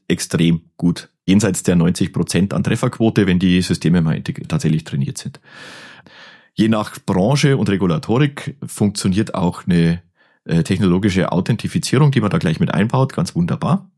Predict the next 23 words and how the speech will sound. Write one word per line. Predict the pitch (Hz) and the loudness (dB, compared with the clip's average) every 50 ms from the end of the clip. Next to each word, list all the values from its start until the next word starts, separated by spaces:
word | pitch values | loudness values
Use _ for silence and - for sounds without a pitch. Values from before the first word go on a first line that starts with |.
| _ _ - | _ _ -4
Ja, | 202 | -2
ganz | 208 - 202 214 - | -2 0 -2 -4 -4
tolle | - - 120 | -4 -4 -2
Geschichte. | 113 110 104 - - 110 - - 123 110 - - - - - - - - - - - - - | -2 -2 -4 -4 -4 -4 -2 -2 -2 -2 -2 -8 -18 -20 -20 -18 -18 -18 -20 -20 -20 -14 -4
Klassisch | - 98 98 110 - 127 123 | -2 0 0 2 2 0 2
Bereitstellen | - - 95 85 87 101 - - - 95 95 95 101 | 2 0 0 2 0 0 0 0 2 4 4 4 4
von | 98 - - - 90 90 90 92 92 92 - | 2 0 0 2 4 6 6 4 2 0 -2
Standardinformationen | - - 85 98 107 - - 82 - - 80 80 76 69 - - - - 71 | -2 0 2 2 2 2 2 0 0 2 2 2 0 0 0 0 0 0 0
dazu. | 67 73 - - - - 139 - | 0 -2 -4 -4 -6 -6 -6 -4
Also | - - 78 | -4 -4 -2
sowas | - - 87 80 82 82 80 - 82 | 0 0 2 2 2 0 0 2 2
wie | 82 82 82 82 - - - - - - - | 4 4 4 2 0 -4 -12 -20 -16 -4 -4
F | 101 143 - | 0 2 2
A | 104 | 2
Qs, | 85 - 104 113 135 131 - - - _ _ _ | 2 4 4 4 4 4 0 -4 -8 _ _ _
äh, | - 87 | 2 2
einfach | 85 71 62 82 85 87 | 2 2 2 0 0 0
über, | 90 80 87 82 | 0 2 2 0
komplett | 76 - - 85 80 87 90 - | 0 2 2 2 4 2 2 2
über | 92 80 | 2 4
eine | 85 82 82 80 82 80 - - - - | 4 6 6 6 4 2 0 -2 -8 -4
K | - 92 | -2 0
I, | - 104 110 110 - - | 2 2 0 0 -2 -8